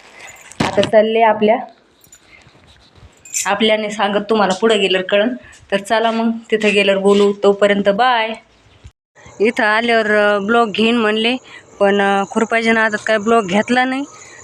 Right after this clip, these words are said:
तर, अ, दोन वाफे खुरपलेत, या कडीस त्या कडीला हे.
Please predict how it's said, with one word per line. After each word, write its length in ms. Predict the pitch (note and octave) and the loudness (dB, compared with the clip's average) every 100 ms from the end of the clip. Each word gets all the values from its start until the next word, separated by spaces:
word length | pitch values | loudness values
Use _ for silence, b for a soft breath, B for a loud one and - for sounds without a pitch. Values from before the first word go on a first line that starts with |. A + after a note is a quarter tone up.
| B - | B -2
तर, 140 | G#3 | 0
अ, 360 | G#3 G#3 G#3 G#3 | 2 2 0 0
दोन 280 | G#3+ A#3+ A#3+ | 2 2 2
वाफे 280 | B3 A#3+ G#3+ | 0 0 -6
खुरपलेत, 420 | - B3+ B3 A#3+ C4 - - - - B B B - | -2 -2 0 -2 -2 -10 -20 -20 -20 B B B -6
या 120 | G3+ | -4
कडीस 300 | - A3 G#3+ - | 0 -2 -2 -2
त्या 100 | G#3+ | -4
कडीला 320 | A3+ G#3+ G#3+ | 0 -2 0
हे. 260 | A3 G#3 | -2 0